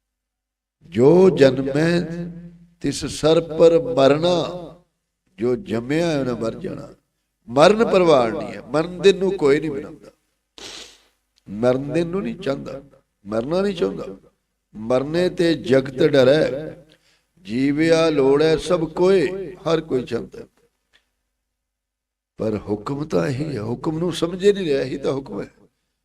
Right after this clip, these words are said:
ਅੱਧਾ ਹੁਕਮ ਮੰਨਦਾ ਹੈ, ਅਧੂਰਾ ਹੀ ਰਹਿੰਦਾ ਸਾਰੀ ਉਮਰ। ਅੱਧਾ ਮੰਨਦਾ, ਜਨਮ ਮੰਨਦਾ, ਮਰਦਾ, ਮੰਨਦਾ, ਮੰਗਦਾ ਹੈ,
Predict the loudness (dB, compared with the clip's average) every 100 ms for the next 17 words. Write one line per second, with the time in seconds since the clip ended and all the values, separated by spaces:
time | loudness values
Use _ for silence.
0 | _ _ _ _ -4 0 6 10 10 8
1 | 4 2 0 -4 0 6 6 6 2 2
2 | 2 4 4 4 0 -4 -6 -8 -4 -2
3 | -2 -6 -10 -18 _ _ -8 -2 -2 -4
4 | -12 -16 -16 -6 -4 -4 -6 -8 -8 -8
5 | -8 -8 -8 -8 -4 -4 -6 -8 -10 -8
6 | -4 -4 -4 -8 -6 -4 -2 -2 -4 -12
7 | -16